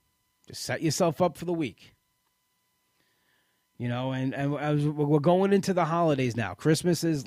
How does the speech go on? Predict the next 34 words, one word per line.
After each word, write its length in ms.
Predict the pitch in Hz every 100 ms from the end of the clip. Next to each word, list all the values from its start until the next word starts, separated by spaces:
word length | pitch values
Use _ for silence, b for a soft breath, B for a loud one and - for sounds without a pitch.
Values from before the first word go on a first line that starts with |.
| -
is, 180 | 131
is 160 | 131 117
a 40 |
month 320 | 127 147 151 143
away. 380 | 127 110 - _ _ _ _ _ _ _ _ _ _ _ _ _ _ _ _ _ _ -
Less 240 | 131 -
than 80 | 131
a 40 |
month 240 | 123 117 113
away. 360 | 107 73 - _ _ _ _ _ _ _ b b b b b b b
It's 80 | -
gonna 120 | 147
be 100 | 180
stressful. 580 | - - 196 - 104 - _ -
A 60 |
lot 240 | 123 139 170
of 100 | 156
stress. 440 | - 151 104 -
A 80 | 113 -
lot 240 | 131 147
of 80 | 143
stress 260 | 160 151
is 100 | 139
coming 240 | - 151 147
with 120 | 139
the 80 | 127
holidays. 680 | 139 139 143 143 143 135 - _ _ _ _ _ _ _ _ _ _ _
Just 160 | - - _ _ _ -
don't 240 | 165 180
let 160 | 180 175
it 80 | 170
affect 380 | 156 151 151
your 60 | 143
plate. 360 | - 143 101